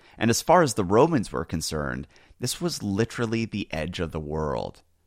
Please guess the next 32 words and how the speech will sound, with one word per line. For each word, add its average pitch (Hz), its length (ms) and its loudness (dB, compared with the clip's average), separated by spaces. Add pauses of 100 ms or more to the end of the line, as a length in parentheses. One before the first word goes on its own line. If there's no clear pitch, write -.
(380)
This - 160 -10
was 143 160 -4
as 127 160 0
far 113 500 4
west 95 600 0 (160)
as 92 180 -2
you 82 100 -4
could 78 200 -8
go. 71 400 -4 (600)
It 101 200 -2
basically 135 560 2
occupied 98 520 2
the 90 140 -2
area 90 240 0
of 82 60 -2
the 90 80 -4
map 80 340 -2 (240)
where 104 160 6
you 104 160 4
would 98 100 2
write, 92 360 0 (180)
"Monsters 85 640 0
be 73 200 -8
here." 69 440 -6 (920)
But 123 80 6
if - 160 2
Rome 143 320 10
was 185 160 -4
gonna 131 180 2
hold 107 420 2
continental 82 600 -2
Europe, 71 400 -6